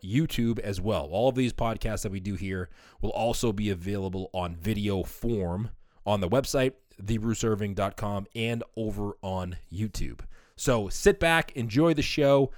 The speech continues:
Let me know what you think of it. If you're a local business owner, hit that subscribe button.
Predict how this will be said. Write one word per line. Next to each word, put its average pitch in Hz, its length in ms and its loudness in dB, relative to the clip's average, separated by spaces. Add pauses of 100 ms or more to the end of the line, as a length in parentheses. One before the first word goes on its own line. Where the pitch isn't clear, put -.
(220)
Let 151 240 0
me 156 160 -2
know 135 240 4
what 123 220 2
you 139 80 0
think 110 200 -2
of 104 120 0
it. 110 100 2
If 104 100 0
you're 123 120 4
a 131 60 4
local 143 260 6
business 117 340 2
owner, 156 240 6
hit - 160 0
that 117 160 0
subscribe 131 560 0
button. 139 300 2